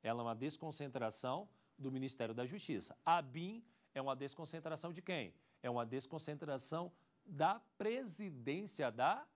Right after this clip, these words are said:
República, vinculada e subordinada à Presidência da República, logicamente tendo sua autonomia dentro das suas funções, dentro dessas funções, dentro do chamado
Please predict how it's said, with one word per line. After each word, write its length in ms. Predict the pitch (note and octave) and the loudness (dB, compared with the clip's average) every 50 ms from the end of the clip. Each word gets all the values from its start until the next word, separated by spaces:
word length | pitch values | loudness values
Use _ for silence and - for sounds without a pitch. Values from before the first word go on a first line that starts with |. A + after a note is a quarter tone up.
| _ _ _ _ _ | _ _ _ _ _
República, 640 | - A2+ E3+ F#3+ D3+ - E3 D3 A#2 G#2 G2+ G2 A2 | -6 -4 -4 -4 -4 -4 -2 -2 -2 -2 -4 -4 -4
vinculada 560 | G2 A#2+ C3+ D3 D#3 D#3+ C#3 B2+ A#2+ C3 D#3 | -4 -4 -4 -2 0 4 6 6 6 6 2
e 20 | F3+ | -4
subordinada 800 | - - F#3+ F3+ G#3+ G#3+ F#3+ G3+ E3+ D3 C3 C3 C3 C#3 D#3+ - _ _ _ _ | -10 -8 -4 -4 -4 -4 -4 -4 0 0 2 2 0 -2 -6 -14 _ _ _ _
à 80 | - D3 | -2 -2
Presidência 580 | C#3 - D3 C#3+ C#3 B2+ C3 A#2+ A#2+ A#2+ - C3+ | 0 0 -4 -6 -6 -6 -6 -6 -6 -4 -4 -4
da 80 | C3 C3 | -4 -4
República, 360 | D3+ F3+ - - G3+ G#3 A3+ | -4 -4 -4 -6 -6 -2 0
logicamente 540 | A3+ G3+ F#3+ - - A3 A3 G3+ F#3+ - - | 2 0 0 0 -4 -8 -8 -8 -10 -6 -6
tendo 160 | G3 F#3+ F#3 | -6 -6 -6
sua 140 | F3+ - G3 | -6 -6 -6
autonomia 560 | F3+ G3+ G#3+ G#3+ A3 G#3+ G#3 F#3+ F#3+ G3 G3 | -4 -4 -4 -4 -4 -4 -2 -2 -2 -2 0
dentro 260 | D3+ F3 F#3+ F#3 F#3 | -2 -2 -4 -4 -4
das 180 | E3+ F#3 E3+ - | -4 -4 -4 -2
suas 320 | - F3 F#3 G#3+ G3+ - - - - - _ - | 0 0 0 0 0 -4 -16 -20 -20 -20 _ -10
funções, 600 | - - A3+ A3 - - E3 D#3+ D#3+ F3+ F3 - - - - _ | -6 -6 -4 -4 -2 0 0 0 0 -2 -4 -8 -16 -20 -20 _
dentro 300 | - D#3 D#3 E3+ E3+ E3 | -2 0 0 0 0 -2
dessas 280 | D3+ D#3 D3 - D#3+ - | -4 -4 -4 -4 -8 -10
funções, 540 | - F#3+ G3 - - D#3 D3 D#3 E3+ E3 - - - - _ - | -8 -8 -6 -4 -2 -2 -2 -2 -2 -4 -8 -16 -20 -20 _ -10
dentro 480 | C3 B2+ C3+ D#3+ F#3+ G#3+ G3+ F3+ D#3 | -2 4 6 6 6 4 0 -6 -6
do 80 | E3 F3 | -4 -4
chamado 640 | - - D3 C3+ B2 B2 B2 B2+ B2 C3 C3+ D3+ | -4 -4 -4 0 2 4 4 4 2 0 -4 -12